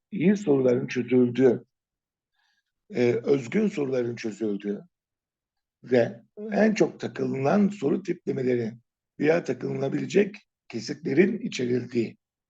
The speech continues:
soruların bulunduğu kanala abone olunuz.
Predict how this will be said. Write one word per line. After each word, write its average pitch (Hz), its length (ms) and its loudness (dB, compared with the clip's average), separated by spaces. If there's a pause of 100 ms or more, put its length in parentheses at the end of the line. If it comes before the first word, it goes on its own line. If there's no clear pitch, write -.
(280)
soruların 143 520 0
bulunduğu 127 580 -4 (1300)
kanala 165 680 0 (100)
abone 131 400 -2
olunuz. 117 600 -2